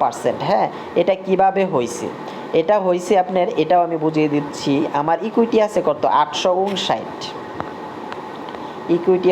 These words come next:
আছে আটশো ঊনষাট। হ্যাঁ, ইকুইটিকে আমার ভাগ দিতে হবে মার্জিন দিয়ে। মার্জিন কত? একশো আটষট্টি। ইকুইটিকে ভাগ দিতে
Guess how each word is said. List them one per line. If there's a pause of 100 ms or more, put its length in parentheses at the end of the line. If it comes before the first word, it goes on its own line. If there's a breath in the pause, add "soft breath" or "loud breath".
আছে (140)
আটশো (180)
ঊনষাট। (140)
হ্যাঁ, (360 loud breath)
ইকুইটিকে
আমার (120)
ভাগ (200)
দিতে
হবে (160)
মার্জিন (100)
দিয়ে। (520)
মার্জিন
কত? (120)
একশো
আটষট্টি। (560)
ইকুইটিকে (540)
ভাগ (140)
দিতে